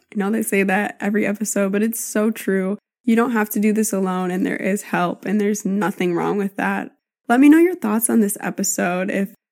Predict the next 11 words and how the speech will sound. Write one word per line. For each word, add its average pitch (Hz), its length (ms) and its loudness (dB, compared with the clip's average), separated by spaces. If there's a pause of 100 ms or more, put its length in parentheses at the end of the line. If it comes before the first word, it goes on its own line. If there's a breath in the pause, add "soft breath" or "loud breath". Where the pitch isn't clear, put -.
(140)
you 220 280 4
felt 202 420 -2
stressed - 640 -2
or 170 240 -2
anxious 190 560 -2
about - 220 -4
transition 190 760 -2
in 196 160 0
your 180 140 -2
life, 190 520 -4
and 180 360 -4